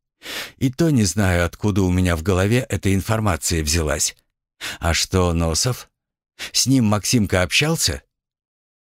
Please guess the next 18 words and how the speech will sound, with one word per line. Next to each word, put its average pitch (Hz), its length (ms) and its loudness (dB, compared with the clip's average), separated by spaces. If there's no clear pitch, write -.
«Нет, 107 560 0
даже 107 300 0
не 120 100 4
спускался 95 720 -2
в - 100 -20
подвал, 82 460 0
где 82 280 0
нашего 85 420 0
приятеля 82 600 0
держат. 78 480 -4
По 151 80 2
уму 151 440 4
держат, 113 420 -2
между 90 300 0
прочим, 76 440 -2
со - 180 2
всеми 123 340 2
удобствами, 117 800 -2